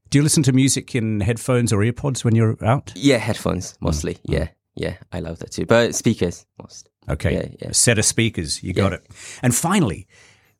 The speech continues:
Speaker 1: on your journey, if you can sit down with someone and have a long conversation with someone, it can be anyone from history or someone alive today.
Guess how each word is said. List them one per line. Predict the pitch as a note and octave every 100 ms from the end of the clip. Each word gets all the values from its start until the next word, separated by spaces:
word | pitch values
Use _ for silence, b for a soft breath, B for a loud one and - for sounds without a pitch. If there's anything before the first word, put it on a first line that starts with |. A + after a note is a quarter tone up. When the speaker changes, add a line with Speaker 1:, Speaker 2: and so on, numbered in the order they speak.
| b
Speaker 1:
on | A#2 C3+
your | A2+
journey, | F2+ A2+ G#2+ D#2
if | D#2
you | G2+
can | G2+
sit | - -
down | G#2 G2 F#2+
with | F2+
someone | G2 F2 D#2+ D#2+ -
and | G2+
have | F#2
a | E2
long | G2 A2+ A2+
conversation | G#2 F#2+ E2+ F#2+ F2+ -
with | D#2
someone, | - D#2+ D2
it | E2+
can | A2
be | G#2
anyone | G#2 A#2 G2
from | E2+ F#2
history | G#2 - G#2+ G2+ -
or | F2+
someone | - G2 F2
alive | F2 F2 F2
today. | - D#2 E2+ C#2